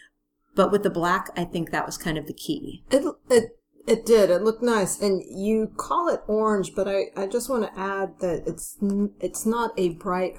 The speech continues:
Speaker 2: Halloween or Giant, San Francisco Giants orange. It's got a little gold in it. So it's a,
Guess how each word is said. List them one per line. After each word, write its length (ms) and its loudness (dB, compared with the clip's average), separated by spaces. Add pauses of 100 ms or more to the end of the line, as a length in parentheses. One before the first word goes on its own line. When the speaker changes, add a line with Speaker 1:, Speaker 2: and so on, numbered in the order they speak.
Speaker 2:
Halloween 800 -2
or 200 -8
Giant, 520 -8
San 180 -4
Francisco 380 -6
Giants 520 -8
orange. 380 -12 (340)
It's 160 -6
got 180 -4
a 60 4
little 220 6
gold 540 0
in 120 -10
it. 120 -18 (500)
So 320 -4
it's 160 -6
a, 100 -8